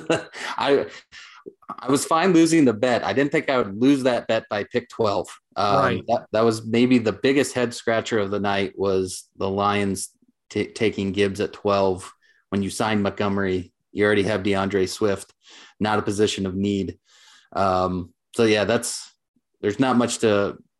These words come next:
Speaker 1: to bet on for that. I would bet they don't take an, run, another running back, but maybe I could be wrong.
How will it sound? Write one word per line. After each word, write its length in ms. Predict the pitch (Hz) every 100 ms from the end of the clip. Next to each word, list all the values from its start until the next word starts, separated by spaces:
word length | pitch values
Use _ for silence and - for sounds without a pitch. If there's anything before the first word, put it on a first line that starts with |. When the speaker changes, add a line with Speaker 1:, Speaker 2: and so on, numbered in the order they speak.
| -
Speaker 1:
to 80 | 101
bet 240 | 110 113
on 180 | 120 123
for 140 | 117
that. 240 | 113 123 -
I 80 |
would 180 | 107 107
bet 180 | 120 117
they 120 | 113
don't 280 | 104 120 123
take 180 | 123 117
an, 120 | 107 - -
run, 160 | 127 143
another 280 | 120 165 139
running 240 | 104 98
back, 260 | 95 104 -
but 160 | 98 90
maybe 260 | 101 101 98
I 80 | 95
could 180 | - 95
be 120 | 90
wrong. 260 | 90 87